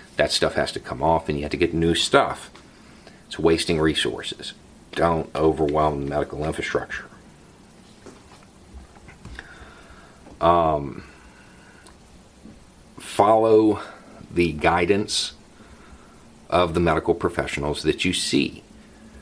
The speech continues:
You came to them, um, saying that it's a hoax or that it's really just the flu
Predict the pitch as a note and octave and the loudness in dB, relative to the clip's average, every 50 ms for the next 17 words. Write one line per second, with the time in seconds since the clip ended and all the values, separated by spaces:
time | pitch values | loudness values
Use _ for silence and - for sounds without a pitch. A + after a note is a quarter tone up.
0 | - - - - - - - - D#2+ D#2 E2+ F#2+ G#2+ A2 A2 - A#2+ A#2+ B2 B2+ | -20 -20 -20 -20 -20 -18 -12 -6 -2 0 4 4 4 2 2 0 2 2 4 6
1 | A2 G#2+ G#2 G#2+ G2+ D#2+ - - - - - - - - - - - - - - | 4 4 4 4 0 -2 -6 -10 -18 -20 -20 -20 -20 -20 -20 -20 -20 -20 -20 -20
2 | - - - - - - - - - - - - - - - - - - D2+ D2 | -20 -20 -20 -20 -20 -20 -20 -20 -20 -20 -20 -20 -20 -20 -18 -10 -6 -4 -4 -2
3 | D2 D2 C#2+ C#2 C2 B1+ - - - - - - - - - - - - F#2+ F#2 | -2 -4 -4 -6 -8 -10 -12 -16 -18 -20 -20 -20 -20 -20 -14 -8 -2 -2 0 2
4 | F#2+ F#2+ F2+ F2 F2 F2 E2+ - - - - - F#2 F#2+ - - - - - - | 2 2 4 4 4 2 2 0 -2 -2 0 4 4 4 4 2 0 0 0 0
5 | - - - - - - - - - - - - - - - E2 - D#3 - D3 | 0 -4 -12 -20 -20 -20 -20 -20 -8 -4 -2 0 0 -2 -2 -2 -2 -2 -2 -4
6 | - - - - - - - - - - - - - - - - F2 - - - | -6 -10 -18 -18 -20 -20 -20 -20 -20 -20 -20 -20 -20 -20 -4 0 0 0 2 4
7 | D#2 F2 E2+ E2 E2 D#2+ D2+ E2 D#2 - - - - - - D#2+ F#2 G2 A2+ C3+ | 4 4 4 4 2 2 2 2 0 0 -4 -6 -6 -2 2 6 6 8 8 6
8 | C3+ C#3 C#3 | 4 0 -4